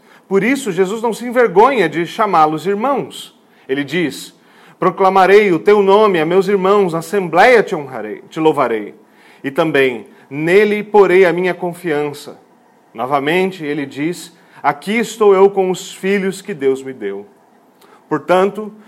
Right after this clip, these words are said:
visto que os filhos são pessoas de carne e sangue, ele também participou dessa condição humana, para que por sua morte derrotasse aquele que tem poder sobre a morte, isto é, o diabo, e libertasse aqueles que durante toda a vida estiveram escravizados pelo medo da morte.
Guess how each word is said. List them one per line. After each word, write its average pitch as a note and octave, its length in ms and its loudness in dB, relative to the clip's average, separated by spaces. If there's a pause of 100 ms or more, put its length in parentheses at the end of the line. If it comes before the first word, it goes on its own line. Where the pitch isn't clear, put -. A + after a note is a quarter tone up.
(100)
visto D#3 200 -10
que F#3 100 -6
os G3+ 140 -8
filhos A#3 360 -6
são G#3 120 -2
pessoas F#3+ 320 -2
de F3 100 -8
carne F#3+ 440 4
e C#3+ 60 -4
sangue, E3 520 -4 (220)
ele G3+ 160 2
também A3 480 2
participou A3 720 2
dessa G3 260 -2
condição G3 500 -4
humana, G#3 540 0 (320)
para E3+ 120 0
que G3+ 120 -6
por G#3+ 140 0
sua C#4+ 260 -2
morte E3 460 0
derrotasse G3+ 680 2
aquele A3 240 0
que G3+ 80 -8
tem G#3 120 -6
poder G#3 480 2
sobre D#3+ 280 -4
a C#3+ 60 -2
morte, A2 440 -8 (260)
isto E3 300 0
é, D3+ 220 4 (580)
o B2 80 -16
diabo, A#2 540 -2 (360)
e F#3 60 -6
libertasse F#3+ 640 4
aqueles F#3+ 380 0
que F#3+ 120 -8
durante F#3+ 340 0
toda - 380 2
a G#3 40 2
vida D3+ 320 -6
estiveram E3 420 -4
escravizados F3 720 -2
pelo A3 200 -2
medo G#3 300 2
da G3 120 2
morte. A#2 440 -6